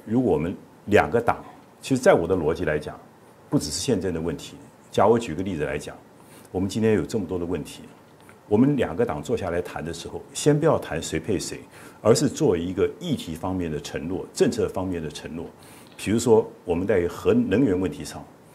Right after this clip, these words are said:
我们两个党是不是都主张要重启核二、核三？我们要重启核四，研议核二、核三，重启核四。假如这是我们在能源问题重大政策，彼此画押，画押好确定以后，将来不管谁执政，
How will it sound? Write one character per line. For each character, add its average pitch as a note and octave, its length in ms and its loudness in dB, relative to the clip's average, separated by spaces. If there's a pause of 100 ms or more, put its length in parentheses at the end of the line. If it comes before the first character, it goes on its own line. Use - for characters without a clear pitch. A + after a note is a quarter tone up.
(240)
我 G#2+ 100 6
们 C3 120 8
两 F#2+ 160 4
个 A#2 100 4
党 - 240 -4
是 - 200 -4
不 G#2+ 60 -4
是 G#2 40 -2
都 A#2+ 140 2
主 D2+ 200 -8
张 F#2 200 -4
要 F#2 160 0
重 F2 300 -4
启 - 280 -8
核 - 200 -8
二、 F2+ 240 2
核 - 120 -4
三？ E2+ 220 -8 (480)
我 G2 80 -4
们 F#2 120 0
要 F#2+ 100 0
重 - 200 -8
启 E2 180 -12
核 - 180 -10
四， - 220 -8 (400)
研 F2+ 200 -4
议 G#2+ 80 -2
核 F2+ 240 -2
二、 E2+ 60 0
核 D#2+ 140 -8
三， D#2+ 180 -8
重 E2+ 160 -12
启 D#2 140 -12
核 - 160 -10
四。 - 160 -10 (400)
假 A2 160 4
如 C#3+ 120 4
这 G#3+ 160 6
是 C3 200 2
我 D#2 120 0
们 D#2 120 -6
在 G2+ 120 4
能 D#2+ 180 0
源 F#2+ 140 0
问 F#2+ 140 -2
题 E2 80 -8
重 F#2 180 -6
大 D#2+ 120 -4
政 E2 180 -6
策， - 180 -14 (140)
彼 A#2+ 140 -4
此 - 140 -8
画 E2+ 220 -4
押， D2+ 160 -8 (640)
画 E3 240 6
押 D#3+ 160 6
好 F2 160 0
确 A#2+ 180 -2
定 G#2+ 100 -4
以 D#2 120 -4
后， D#2+ 220 -4 (280)
将 C#3+ 220 4
来 F2+ 120 2
不 - 200 -4
管 D2 180 -4
谁 B2 240 -2
执 G#2 160 -2
政， F2+ 180 -2